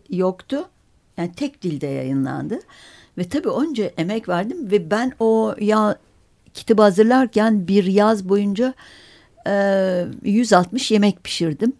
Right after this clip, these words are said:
Bu Türk mutfağından yüz altmış yemek pişirmek çok kolay bir şey değil. Kendi yemeklerimden iki yüz altmış tane <laughs> pişirebilirim ama Türk mutfağından yüz altmış tane pişirmek çok zordu. Çok yorucu bir dönemdi.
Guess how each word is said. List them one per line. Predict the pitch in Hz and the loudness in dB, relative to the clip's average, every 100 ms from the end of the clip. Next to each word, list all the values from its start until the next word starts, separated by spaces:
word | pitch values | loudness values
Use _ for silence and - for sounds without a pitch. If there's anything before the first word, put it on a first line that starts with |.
| _ - | _ -8
Bu | 180 175 - | -6 -6 -8
Türk | 240 226 | -12 -6
mutfağından | 214 - 202 196 196 | -8 -6 -6 -4 -4
yüz | 196 196 190 | -4 -6 -6
altmış | 202 190 220 - | -8 -6 -10 -6
yemek | 196 190 - | -4 -4 -8
pişirmek | - - 220 185 208 - _ _ - - _ _ - | -12 -6 -2 -2 -2 -6 _ _ -20 -20 _ _ -10
çok | - 180 165 - | -2 0 0 -2
kolay | 190 190 185 185 | 0 4 4 2
bir | 185 | -2
şey | - 214 349 | -6 -4 -4
değil. | 185 170 131 - - _ | -2 -4 -4 -14 -20 _
Kendi | - 175 175 208 | -4 -2 0 0
yemeklerimden | 190 185 185 190 185 185 202 330 - - - _ | 0 -4 -4 -4 -4 -4 -4 -6 -8 -20 -20 _
iki | 190 - | -16 -6
yüz | 202 | 0
altmış | 196 190 - - | 0 0 -8 -8
tane | 226 190 180 | -2 0 0
<laughs> | 175 | -2
pişirebilirim | - - 175 208 180 185 196 233 | -4 -6 -4 -4 -4 -6 -2 -4
ama | 185 - - - - | -4 -12 -20 -20 -8
Türk | 277 - | -8 -6
mutfağından | 294 - 185 170 175 170 165 175 | -10 -6 -2 0 0 -2 -4 -6
yüz | 202 185 190 | -8 -6 -4
altmış | 202 220 - | -6 -8 -12
tane | 262 180 180 180 | -6 -4 -6 -8
pişirmek | - 190 175 180 - | -10 -10 -10 -14 -8
çok | 185 175 | -6 -6
zordu. | 147 139 127 120 | -6 -6 -6 -10
Çok | 123 160 143 | -12 -10 -6
yorucu | 131 131 131 117 135 | -6 -4 -6 -6 -10
bir | 127 156 131 | -10 -14 -14
dönemdi. | 147 143 147 170 | -12 -10 -10 -10